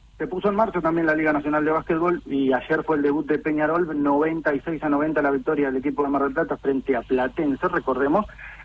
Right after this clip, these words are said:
se juegan dos burbujas, todo en la Ciudad Autónoma de Buenos Aires. Lo que es la Conferencia Norte se juega en Cancha de Ferro, lo que es la Conferencia Sur se juega en el Estadio de Obras, en el Templo del Rock, y ahí es donde juega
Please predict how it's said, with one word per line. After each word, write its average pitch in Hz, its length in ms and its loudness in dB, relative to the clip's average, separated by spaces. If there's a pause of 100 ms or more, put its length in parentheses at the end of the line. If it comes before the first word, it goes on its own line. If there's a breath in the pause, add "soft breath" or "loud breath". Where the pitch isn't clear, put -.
(100)
se 143 80 -4
juegan 156 460 0
dos 156 180 4
burbujas, 175 540 2 (100)
todo 180 380 2
en 143 120 0
la 135 100 -2
Ciudad 156 240 0
Autónoma 156 420 0
de 147 80 0
Buenos 175 260 -2
Aires. 208 300 2 (420 soft breath)
Lo 143 260 0
que 165 180 4
es 139 100 -2
la 131 100 0
Conferencia 151 500 0
Norte 170 300 0
se 139 120 -4
juega 147 280 2
en 131 400 0
Cancha 151 320 2
de 156 60 0
Ferro, 185 400 0
lo 139 180 2
que 151 100 -2
es 143 60 2
la 139 100 0
Conferencia 147 500 0
Sur 160 200 -2
se - 80 -12
juega 147 300 2
en 139 80 2
el 131 80 0
Estadio 180 440 2
de 151 140 2
Obras, 127 480 2
en 127 100 -2
el 127 120 -2
Templo 156 260 -2
del 151 120 2
Rock, 196 280 0
y 147 160 0
ahí 175 360 2 (380 soft breath)
es 160 180 -2 (160)
donde 143 260 0
juega 127 960 2